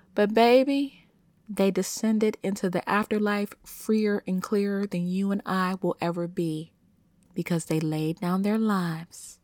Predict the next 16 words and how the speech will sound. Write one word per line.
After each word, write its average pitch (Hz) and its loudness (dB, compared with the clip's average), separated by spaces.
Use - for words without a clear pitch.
for - -4
others. - -10
So, 208 2
instead 214 4
of 208 2
pinning 202 0
scarlet - 0
letters 190 -2
on 185 2
Lizzo, 190 0
Lee 202 4
Min-ho, 190 2
Eva 202 8
Marcel, 190 2
and 185 2
more, 190 2